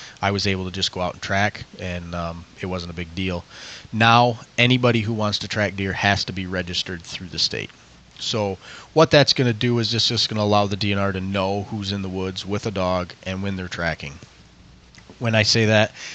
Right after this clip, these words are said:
as when they're tracking, every single track that we go on this year has to go through the Report All Poaching hotline. So we're gonna have to call in all of our tracks, tell 'em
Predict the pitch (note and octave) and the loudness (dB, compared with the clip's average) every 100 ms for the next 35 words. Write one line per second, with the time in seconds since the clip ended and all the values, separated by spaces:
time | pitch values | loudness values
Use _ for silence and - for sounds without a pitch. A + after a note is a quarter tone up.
0 | - - G2 G2+ A2 A2 A2 A2+ A2+ A2 | -6 -2 0 0 -2 -2 -2 2 4 4
1 | A2 G#2+ - - - - - A#2 B2+ A#2+ | 0 -6 -12 -20 -20 -12 0 2 4 4
2 | B2 A2+ A2 A2+ A2 - G2 G2+ G#2+ G#2 | 2 0 -2 2 2 2 -6 -2 -2 0
3 | G2 G2+ - F#2+ F2 F#2 - G2 F#2 - | -2 -4 -4 -4 -2 -2 -2 -4 -6 -6
4 | F#2 F2+ F#2 - G2+ F#2 F2 - G2 F#2 | -8 -6 -8 -6 -4 -2 -4 -6 -8 -8
5 | F#2 E2 F2 - - F#2 A#1+ D2 D2 - | -8 -10 -14 -6 4 4 4 -6 -10 -18
6 | - - - G2 G#2 G2+ G2 G2+ - F#2+ | -10 -4 -2 -2 -2 0 2 2 2 -6
7 | - G#2+ G#2 G#2 A2 C3 - - - - | 0 2 2 2 2 0 -8 -20 -20 -20
8 | - - - - - - - - A#2 B2+ | -20 -16 -14 -14 -18 -20 0 6 6 6
9 | C3 A#2+ A2+ C3 - - - - - - | 2 4 4 4 2 -2 -6 -20 -20 -20
10 | - - A#2+ A2 G#2 G2+ F#2+ | -20 0 4 4 4 0 -4